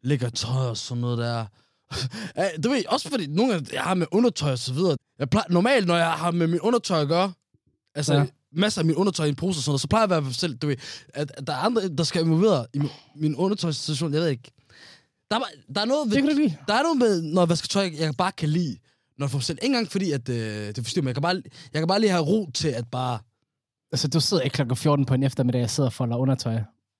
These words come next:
Speaker 2: på bordene derinde.
Speaker 1: Nope. No, no, ma-
Speaker 2: Nope.
Speaker 1: det var me-, det var mest om natten. Men jo, der er også, der var også formiddag og sådan noget der. Det er godt, det er godt, du er, men,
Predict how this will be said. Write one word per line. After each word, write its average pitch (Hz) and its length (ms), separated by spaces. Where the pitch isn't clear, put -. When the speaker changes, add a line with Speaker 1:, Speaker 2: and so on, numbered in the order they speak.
Speaker 2:
på 131 60
bordene 123 340
derinde. 110 240
Speaker 1:
Nope. 117 300
No, 104 100
no, 95 120
ma- 98 120
Speaker 2:
Nope. 135 140
Speaker 1:
det 131 100
var 156 60
me-, 123 40
det 123 100
var 147 60
mest 147 160
om 127 60
natten. 117 160
Men 143 120
jo, 156 240
der 135 60
er 151 40
også, - 240
der 156 60
var 170 120
også 180 180
formiddag 143 340
og 107 60
sådan 113 120
noget 110 120
der. 95 400
Det 95 100
er - 40
godt, 120 180
det - 20
er 117 100
godt, 117 140
du 113 40
er, 98 100
men, 95 360